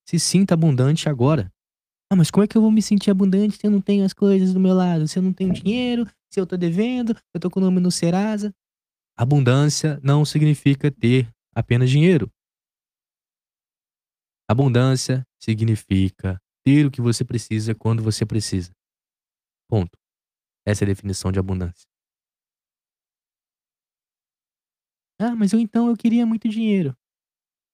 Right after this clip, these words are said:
Então se sinta. Sinta que você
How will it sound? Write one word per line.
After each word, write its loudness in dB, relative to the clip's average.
Então -6
se -6
sinta. -2
Sinta -2
que -12
você -8